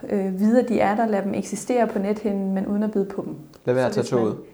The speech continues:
Speaker 1: Lad være at tage toget, lige præcis. Så hvis man sidder på, øh, sin arbejdsplads og får en, en trigger omkring, øh,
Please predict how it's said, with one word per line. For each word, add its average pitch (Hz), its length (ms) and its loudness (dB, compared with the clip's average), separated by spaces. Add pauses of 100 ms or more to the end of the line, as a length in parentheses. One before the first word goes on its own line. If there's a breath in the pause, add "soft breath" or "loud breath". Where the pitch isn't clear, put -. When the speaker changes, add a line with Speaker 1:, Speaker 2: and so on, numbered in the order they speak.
(100)
Speaker 1:
Lad 233 100 0
være 233 160 0
at 233 60 -6
tage 247 120 -6
toget, 180 320 -6
lige 220 140 -4
præcis. 208 360 -10
Så - 100 -8
hvis 214 200 0
man 214 120 -2
sidder 247 280 2
på, 190 320 0 (400 loud breath)
øh, 196 120 0 (120)
sin 190 200 -6
arbejdsplads 220 600 0
og 214 60 -6
får 214 220 0
en, 190 120 -2
en 185 180 -4
trigger 214 320 2
omkring, 196 560 -4
øh, - 60 -6